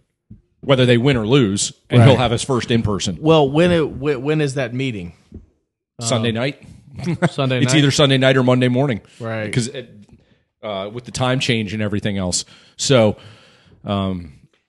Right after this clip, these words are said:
Speaker 2: Yeah, let me. Uh, I, I did see that report, but then I for, I forgot they were traveling,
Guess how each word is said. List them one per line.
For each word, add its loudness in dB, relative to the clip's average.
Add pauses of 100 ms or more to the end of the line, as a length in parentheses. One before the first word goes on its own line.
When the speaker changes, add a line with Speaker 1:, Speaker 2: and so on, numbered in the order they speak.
(120)
Speaker 2:
Yeah, -8
let -6
me. -6
Uh, -10
I, -6
I -4
did -4
see -4
that -2
report, -6
but -8
then -4
I -2
for, -12
I -8
forgot -10
they -8
were -12
traveling, -12